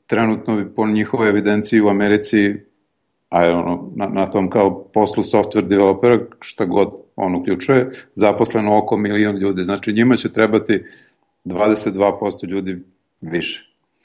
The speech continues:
A, ja mislim da je realno za pretpostaviti da se slična potražnja oslikava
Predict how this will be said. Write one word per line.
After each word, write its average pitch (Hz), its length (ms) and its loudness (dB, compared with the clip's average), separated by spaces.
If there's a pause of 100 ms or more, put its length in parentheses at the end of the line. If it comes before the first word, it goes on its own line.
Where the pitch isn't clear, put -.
(440)
A, 104 440 6 (1080)
ja 123 160 4
mislim 131 180 6
da 135 60 6
je 127 60 4
realno 135 280 4
za 123 100 -2
pretpostaviti 123 760 -2
da 107 160 2
se 110 400 -2 (680)
slična 120 1040 -4
potražnja 113 580 0
oslikava 110 680 2